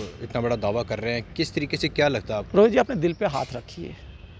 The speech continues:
Speaker 2: आपको लगता है भाजपा जहाँ पर पचास सीटें लेगी? पहले उन्होंने पच्चीस से तीस सीटें लेकर बवाल खड़ा कर दिया, बड़ी मुश्किल से इन्होंने जोर शोर लगाया, खींचातानी की और धर्म की राजनीति खेली और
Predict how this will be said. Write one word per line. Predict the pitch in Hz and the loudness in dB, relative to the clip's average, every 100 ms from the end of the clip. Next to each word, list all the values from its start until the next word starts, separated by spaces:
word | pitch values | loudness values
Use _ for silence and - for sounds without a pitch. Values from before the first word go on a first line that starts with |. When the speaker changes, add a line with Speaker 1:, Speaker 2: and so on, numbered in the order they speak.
| - | 0
Speaker 2:
आपको | 175 165 175 | 2 2 2
लगता | 147 - | 0 2
है | 208 | 0
भाजपा | 185 156 156 208 | 2 0 2 0
जहाँ | 185 175 | 0 0
पर | 180 | -2
पचास | - 165 165 | 0 2 2
सीटें | 165 - | -2 -4
लेगी? | - - - - - - - - - - - - - - - - - - - - - - - - - | -6 -10 -16 -18 -16 -16 -16 -16 -16 -16 -18 -18 -18 -18 -18 -18 -20 -18 -18 -18 -16 -16 -14 -2 10
पहले | 220 277 | 12 12
उन्होंने | 302 277 269 - - - - - - - | 8 4 0 -6 -20 -20 -20 -20 -20 -2
पच्चीस | - 202 226 | 2 2 0
से | - | 0
तीस | 240 233 - | 2 2 2
सीटें | 208 208 | 4 6
लेकर | 202 185 202 | 6 6 6
बवाल | 165 165 160 | 8 8 6
खड़ा | 151 151 | 4 2
कर | 139 135 | 2 0
दिया, | 127 156 | 2 2
बड़ी | 139 165 | 4 6
मुश्किल | 190 160 143 190 165 | 6 4 2 2 0
से | - 160 | 2 2
इन्होंने | 151 151 143 143 120 135 | 4 2 0 0 -4 2
जोर | 160 165 | 8 8
शोर | 135 160 156 | 6 4 4
लगाया, | 147 135 139 | 6 6 4
खींचातानी | 143 151 143 143 139 147 | 2 0 0 2 2 0
की | 143 160 | -2 -2
और | 160 151 - - - - - - | -2 -2 -6 -20 -18 -18 -2 8
धर्म | 202 | 8
की | 196 | 8
राजनीति | 180 151 151 147 156 | 4 4 2 -2 -6
खेली | - 156 165 | -2 2 4
और | 151 | 2